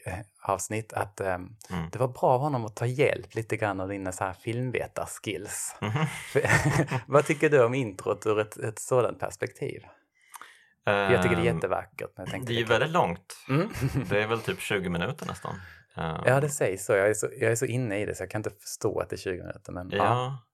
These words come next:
Speaker 2: Nej, men det, det var ju spännande. Och jag slogs direkt av att grafiken var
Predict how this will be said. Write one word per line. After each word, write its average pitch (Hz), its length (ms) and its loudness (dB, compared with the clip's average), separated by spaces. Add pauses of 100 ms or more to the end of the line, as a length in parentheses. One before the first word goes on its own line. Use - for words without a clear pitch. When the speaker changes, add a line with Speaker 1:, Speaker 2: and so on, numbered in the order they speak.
(380)
Speaker 2:
Nej, 117 180 4
men 98 140 2
det, 90 380 4
det 82 100 0
var 92 60 2
ju 123 60 4
spännande. 143 460 2
Och - 260 -2
jag 104 380 2
slogs 120 320 0
direkt - 300 -4
av 90 320 4
att 90 260 2 (480)
grafiken 123 800 -4
var 80 440 2